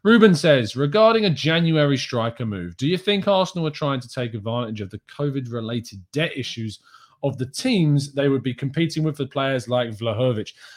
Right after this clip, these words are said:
Uh, possibly. It, there's always a chance that they would do that. I think Arsenal in particular are still looking very much towards these kind of homegrown options, improving more of the, the Premier League experience side of things into the team.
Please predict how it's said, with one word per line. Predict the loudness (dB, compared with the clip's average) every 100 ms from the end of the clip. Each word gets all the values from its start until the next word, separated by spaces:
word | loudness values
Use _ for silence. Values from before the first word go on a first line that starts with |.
| -20 -20
Uh, | -20 -20
possibly. | 0 2 2 0 2 2 2
It, | -2 -6 -4
there's | -2 0
always | 4 6 4
a |
chance | 0 0 2 2 -2
that | -2
they | 0 2
would | 0 0
do | 0 2
that. | 0 -2 -4
I | -8
think | -4 0
Arsenal | 2 2 0 -4 -4
in | -4
particular | -4 -6 -6 -6
are | -6
still | -4 -2
looking | 0 -2 -4
very | -2 -2
much | -2 -6 -10
towards | -8 -8 -6
these | -6 -6
kind | -10 -12
of |
homegrown | -6 -2 0 0 0 2 0
options, | -4 -4 -4 -4 -10 -20 -20 _
improving | -4 -2 2 2 2 0
more | 0 0 -2
of | -4 -14 -18 _ _ -8
the, | -4 -2 -2 -2 -4
the | -6
Premier | -6 -2 0
League | -2
experience | -4 -10 -4 0 2 0 -2
side | -4
of | -4
things | -2 -4 -2
into | -6
the | -8
team. | -8 -4 -4 -4